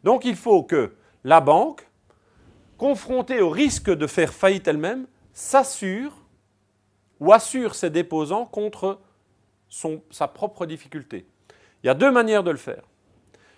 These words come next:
Il y a une assurance interne, c'est les fonds propres. Les fonds propres d'une banque représentent sa police d'assurance contre son pro-, sa propre faillite.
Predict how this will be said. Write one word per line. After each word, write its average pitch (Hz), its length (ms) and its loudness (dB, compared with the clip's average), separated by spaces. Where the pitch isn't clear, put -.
Il 127 40 -6
y - 20 2
a 156 40 4
une 190 100 0
assurance 233 580 0
interne, 196 680 2
c'est - 140 -8
les 156 100 -2
fonds 156 180 -10
propres. - 380 -12
Les 143 100 -2
fonds 220 240 2
propres 214 340 2
d'une 165 180 -4
banque 185 360 0
représentent 190 1000 -6
sa 180 140 -2
police 240 380 -2
d'assurance 196 560 -2
contre 180 300 -10
son 165 200 -14
pro-, - 240 -16
sa 160 140 -8
propre 190 320 -10
faillite. 120 280 -10